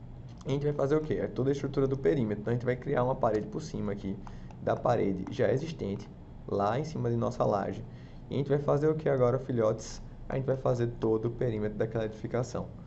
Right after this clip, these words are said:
Sendo que tem um único detalhe. Esse nosso platibanda, qual vai ser a altura? Geralmente a gente trabalha com zero ponto oito, um ponto dez, né? Um ponto vinte. São valores aí que a gente trabalha em média, é, no Brasil, no mercado, enfim.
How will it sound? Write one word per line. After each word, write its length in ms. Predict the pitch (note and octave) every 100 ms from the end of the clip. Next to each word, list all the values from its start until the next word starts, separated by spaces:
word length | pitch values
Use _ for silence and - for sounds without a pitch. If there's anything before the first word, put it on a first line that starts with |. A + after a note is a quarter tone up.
| - - -
Sendo 200 | - D#3
que 120 | D#3+
tem 340 | E3+ D#3+ D#3 D#3+ -
um 240 | E3+ C#3+
único 240 | C#3 C#3+
detalhe. 520 | D3+ E3+ E3+ G#2+ G#2 -
Esse 220 | - -
nosso 240 | - - -
platibanda, 640 | D3+ D3 C3+ B2 A2 G2+
qual 200 | - D3
vai 120 | D#3
ser 200 | D3+ D3
a 60 | D3
altura? 580 | D3+ D3+ D3 B2+ F#2+ - - - - -
Geralmente 400 | A#2+ D#3 D#3+ E3
a 20 |
gente 120 | E3
trabalha 340 | D#3+ D#3 D3 C#3+
com 180 | C#3
zero 300 | C3+ B2+ B2
ponto 360 | B2+ B2+ B2 A#2
oito, 680 | G2+ G#2+ B2 A#2 A2 A2 A2+ - - -
um 140 | A2+ C3
ponto 340 | C3+ C3+ C3+
dez, 600 | G#2 G2+ G#2 A2+ A#2+ A2
né? 200 | G#2+ G#2+
Um 120 | A#2+
ponto 360 | A#2+ A#2+ A#2+ A2
vinte. 540 | G#2 G2+ A#2 A2+ A2+ A2
São 360 | - C#3 D3 C#3+ - -
valores 460 | D#3 D#3 D3 C#3+ C#3+
aí 120 | C#3+
que 100 | C#3+
a 20 |
gente 200 | C#3+ C#3+
trabalha 420 | C#3+ C#3 A#2+ B2
em 80 | C#3+
média, 440 | A#2+ G#2 G#2+ A#2 A#2+ - - -
é, 400 | - G#2 G2+ G#2 G#2+
no 100 | -
Brasil, 480 | A#2 A2+ A2+ A#2+
no 80 | A2+
mercado, 580 | G#2+ G#2+ - G#2+ G#2+ B2
enfim. 240 | C#3+ -